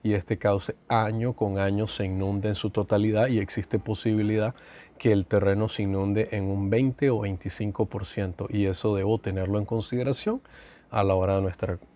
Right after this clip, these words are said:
construcción. Pero debido a que este punto es bastante amplio, les estaré compartiendo en un siguiente capítulo la ampliación de todos los aspectos que se valoran como fortaleza, oportunidades, debilidades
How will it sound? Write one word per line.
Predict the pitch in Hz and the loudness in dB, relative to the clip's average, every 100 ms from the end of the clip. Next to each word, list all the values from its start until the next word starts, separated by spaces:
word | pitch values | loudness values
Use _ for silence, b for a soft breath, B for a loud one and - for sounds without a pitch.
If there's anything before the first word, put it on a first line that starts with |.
| - | -10
construcción. | 104 95 - 95 - 85 B B B - | -6 -6 -6 -8 -6 -10 B B B 4
Pero | 131 135 | 6 8
debido | 127 147 202 127 117 - | 6 4 4 6 4 2
a | 98 | -2
que | 104 | -2
este | - 123 | -2 -4
punto | 139 110 101 | -2 -4 -2
es | 101 98 | -2 0
bastante | 104 90 - 143 151 156 180 | 0 -2 -6 -4 -2 -4 -2
amplio, | 160 123 110 127 180 | 0 0 -2 -2 -2
les | 196 107 98 90 - | -2 0 0 0 -4
estaré | 98 - 98 101 | -4 2 2 4
compartiendo | 123 123 120 110 127 135 107 101 117 - | 0 2 2 4 2 2 2 0 -2 -2
en | 95 | -4
un | 92 | -4
siguiente | - 117 117 110 117 | -2 0 0 0 0
capítulo | 123 - 110 - 110 135 - B B B B | 0 2 -2 0 2 2 0 B B B B
la | 110 | 4
ampliación | 104 101 110 95 - 127 139 | 4 2 2 2 0 0 2
de | 110 | 0
todos | - - 160 165 | -2 2 4 4
los | 160 117 | 2 0
aspectos | 98 - 139 - 139 | -2 -2 -2 0 0
que | 113 | 0
se | - | 0
valoran | 101 98 101 135 165 175 165 | 2 2 4 4 2 0 -2
como | 101 98 | -4 -4
fortaleza, | - 95 - 95 101 139 135 143 143 | -4 -8 -4 -2 0 0 0 -2 -2
oportunidades, | - 101 104 98 98 98 104 123 127 | -2 -6 -8 -8 -6 -2 0 2 2
debilidades | 107 95 95 92 110 147 139 - | 2 0 0 2 4 4 2 -2